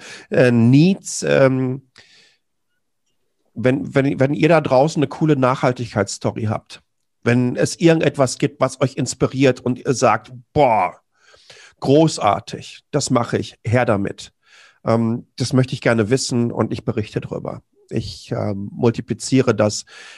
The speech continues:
äh, in meine Blase hinein, weil ich glaube, dass es spannend ist. Und dann überlegen wir uns irgendwie einen lustigen Hashtag oder was dafür.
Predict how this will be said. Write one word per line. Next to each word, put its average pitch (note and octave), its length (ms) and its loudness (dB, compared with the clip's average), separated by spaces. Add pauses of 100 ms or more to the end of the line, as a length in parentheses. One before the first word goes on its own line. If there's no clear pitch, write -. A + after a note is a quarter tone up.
(140)
äh, G#2+ 260 2
in A2 100 2
meine A2 280 2
Blase G#2+ 460 2
hinein, G2+ 600 -2
weil G2+ 160 -2
ich F#2+ 100 -6
glaube, G2 260 -2
dass G2 200 -6
es F#2 80 -8
spannend F2+ 460 -8
ist. - 160 -14
Und - 60 -14
dann G#2 120 -2
überlegen G#2 400 0
wir G2+ 80 -4
uns G2+ 100 -8
irgendwie G#2 220 -6
einen G2 100 -4
lustigen G#2+ 300 -8
Hashtag G#2+ 340 -6
oder G#2 220 -2
was G2+ 140 -4
dafür. F#2 420 -6